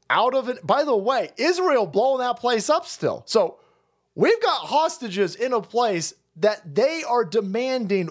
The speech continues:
we give Israel more money so Israel can bomb this place that is holding American moms and kids hostages right now.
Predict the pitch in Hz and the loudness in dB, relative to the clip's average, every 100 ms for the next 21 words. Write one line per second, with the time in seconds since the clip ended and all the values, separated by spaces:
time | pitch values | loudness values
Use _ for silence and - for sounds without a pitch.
0 | - 156 156 302 330 277 294 - 247 285 | -8 -8 -2 0 0 0 0 -2 -4 -4
1 | 220 240 214 190 175 - 165 156 254 320 | -4 0 2 2 0 -6 -6 0 2 2
2 | 285 247 339 381 240 156 143 - _ _ | 0 0 0 0 -4 -4 -8 -12 _ _
3 | _ _ _ - 233 269 294 294 277 196 | _ _ _ 0 0 0 -2 0 0 -2
4 | - 226 185 147 120 240 311 415 403 208 | -2 -2 -2 -8 -2 0 2 0 0 -2
5 | 175 151 - 185 175 170 165 - _ _ | -2 -4 -2 0 0 -2 -6 -10 _ _
6 | _ _ - 233 233 175 262 320 302 269 | _ _ 0 2 2 0 0 0 -2 -4
7 | - 214 220 269 294 277 226 - 214 180 | -2 -2 0 0 2 0 -2 -2 -2 -2
8 | 165 165 233 285 311 277 196 247 240 165 | -2 0 0 0 -2 -6 -6 -2 0 0
9 | 185 220 208 - 170 165 143 170 160 151 | 0 0 0 -4 -6 -4 -2 0 0 -2
10 | 135 92 | -6 -6